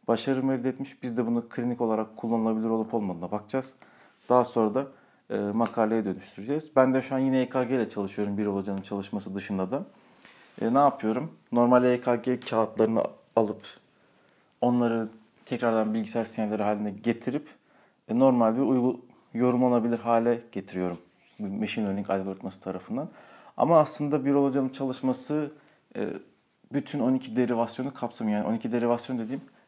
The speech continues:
bu kalp ölçümleri on iki farklı şekilde yapılıyor. On iki farklı yerden değil de daha doğrusu on iki farklı ölçüm sonucu veriyor. Ama Birol Hoca'nın yaptığı çalışma işte,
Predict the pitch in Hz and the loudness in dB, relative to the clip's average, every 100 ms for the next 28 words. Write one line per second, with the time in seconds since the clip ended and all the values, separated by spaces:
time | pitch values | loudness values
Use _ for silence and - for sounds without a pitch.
0 | _ 113 - 131 131 117 117 123 135 131 | _ -10 0 0 2 -2 -2 0 2 2
1 | 135 135 - 117 110 143 107 - 131 - | 2 0 0 0 0 -4 -4 -4 -6 -4
2 | 117 113 98 92 120 151 131 127 - 113 | 0 0 0 -2 -2 0 0 0 0 0
3 | 110 - 110 104 - _ 101 113 104 95 | 0 -2 -4 -4 -12 _ -2 2 2 4
4 | 107 107 - _ 123 120 104 113 110 113 | 2 2 -4 _ -4 -2 2 4 4 2
5 | - 127 131 - 120 107 151 160 - - | 0 0 0 -2 -2 -2 -2 -4 -8 -20
6 | - - - 123 123 - 143 - - _ | -20 -10 2 2 2 -2 -4 -4 -12 _
7 | _ - 95 92 92 107 156 147 135 127 | _ -4 -4 -2 -2 2 2 2 0 2
8 | 127 123 120 123 127 120 113 107 107 101 | 2 2 0 0 0 0 -4 -2 -4 -4
9 | 104 98 - 110 - 151 | -4 -4 -6 -8 -8 -12